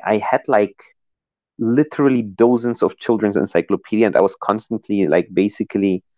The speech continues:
uh, absorbed by them. Um, and then I also remember at my, at my, uh, grandparents' place,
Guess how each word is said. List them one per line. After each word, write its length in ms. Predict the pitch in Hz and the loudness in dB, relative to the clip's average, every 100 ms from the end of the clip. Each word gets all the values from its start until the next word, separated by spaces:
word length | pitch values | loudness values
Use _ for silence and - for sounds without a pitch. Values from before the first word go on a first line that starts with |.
| _ _ _ _ _ 98 | _ _ _ _ _ 0
uh, 120 | 101 107 | 2 0
absorbed 580 | 95 90 - 117 143 _ | -2 -6 2 2 0 _
by 180 | 76 76 | -4 -2
them. 340 | - - - - _ - - _ _ - | -6 -8 -12 -20 _ -20 -20 _ _ -2
Um, 380 | 101 98 98 - | 2 4 2 -4
and 180 | 104 104 | -4 2
then 160 | 113 127 | 2 4
I 60 | |
also 300 | 113 135 - | 2 0 -4
remember 600 | 120 110 120 139 135 123 - | -4 0 0 0 2 2 0
at 120 | - - | -8 -4
my, 460 | 113 110 110 110 - | 0 2 2 0 -2
at 140 | 107 - 110 | -4 -4 -4
my, 560 | 104 104 104 101 101 - - | -2 0 0 -2 -4 -6 -6
uh, 160 | 95 95 | -6 -6
grandparents' 800 | - 123 156 - 101 85 82 | 0 0 0 -4 -2 -2 -4
place, 640 | - - 104 175 185 - | -4 0 2 2 -2 -12